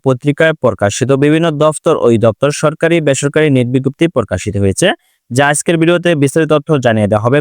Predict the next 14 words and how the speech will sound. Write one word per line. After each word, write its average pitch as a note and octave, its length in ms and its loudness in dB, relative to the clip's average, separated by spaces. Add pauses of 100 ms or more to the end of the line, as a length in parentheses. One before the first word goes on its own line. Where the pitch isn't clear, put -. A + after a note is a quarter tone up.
কোন, E3+ 120 2 (160)
কোন F#3+ 200 2
কোন G3 100 4 (100)
দফতর, E3 340 0
ওই E3 120 2
দপ্তরে E3+ 300 0
নিয়োগ D#3+ 200 0
বিজ্ঞপ্তি E3+ 300 0 (120)
প্রকাশিত A2 420 -2
হয়েছে A#2+ 240 2
এবং D#3 100 0 (100)
পদ B2+ 140 2 (140)
সংখ্যা A#2 280 0 (100)
কত। A#2 180 -2